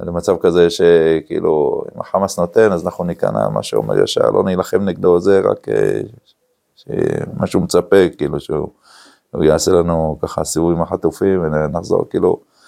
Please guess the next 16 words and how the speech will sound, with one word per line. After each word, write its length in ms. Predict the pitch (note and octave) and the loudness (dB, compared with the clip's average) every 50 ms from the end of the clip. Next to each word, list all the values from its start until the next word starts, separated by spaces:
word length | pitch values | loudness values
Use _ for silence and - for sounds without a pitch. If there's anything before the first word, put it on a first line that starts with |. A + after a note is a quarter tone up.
| _ - - _ _ _ _ - | _ -20 -20 _ _ _ _ -2
מנטליות 380 | F#2 - A#2 A#2+ A#2+ A#2+ - | 0 2 2 2 2 2 0
שהיא 200 | - G#2 G2+ G2 | 0 0 0 2
לא 240 | G2+ A2 A#2+ B2 A#2+ - - - - | 4 4 4 4 4 0 -4 -8 -8
יכולה 540 | F2 E2 - G2 F#2 G#2 G#2+ A#2 C3 B2+ - C#3+ C3 _ _ _ _ _ _ _ _ _ _ _ | -8 -6 -2 -2 0 0 0 0 -2 -4 -8 -12 -16 _ _ _ _ _ _ _ _ _ _ _
לגייס 380 | F2 F2 E2 D#2 F2+ G#2+ A#2 - | -4 -4 0 2 4 4 4 2
כוחות 720 | - - E2+ - - A2 B2 B2+ C3 B2+ - - - - C2+ | 0 -2 -2 0 2 2 4 4 2 0 -4 -12 -18 -10 -4
ולהעמיד 640 | D#2+ G2 A2 A2 - - F2+ F2 F2 G2 A2 A2 - - F#2 | 0 2 2 2 2 2 0 0 0 0 -2 -4 -6 -6 -6
עמדה 420 | F2+ F2 F2+ F2 G#2+ A2+ A2+ G#2+ G#2+ - _ _ _ _ _ _ _ _ _ _ _ | -6 -4 0 2 2 4 2 2 -2 -6 _ _ _ _ _ _ _ _ _ _ _
נגד 340 | D2+ F#2 G2+ G2+ G#2 A2 G2+ - - - _ _ _ | -2 -2 0 2 2 2 2 0 -4 -14 _ _ _
כוחות 280 | - - - G2 F2+ | -6 -2 -2 -2 -2
שבאים 840 | - - F2 E2+ D#2+ D#2+ D#2 D#2 D2+ D2 C#2+ D2+ D#2+ E2 E2 D#2+ D#2 | 2 2 4 4 4 4 4 2 2 2 2 2 2 4 4 2 0
אליה, 240 | C#2+ B1+ C2 C2+ C2+ | -2 -4 -4 -4 -2
כן? 200 | - F2+ F#2 - | 0 -2 -2 0
זאת 60 | - | -2
אומרת, 220 | E2 E2 D#2+ - - - _ _ _ _ _ _ _ | -2 -4 -4 -4 -8 -16 _ _ _ _ _ _ _
ה-, 720 | - D#2 D#2+ D#2+ D2+ D2 D2 C2+ C2+ - - - - - | -14 -10 -6 -4 -2 -2 -2 -2 -2 -4 -4 -6 -10 -12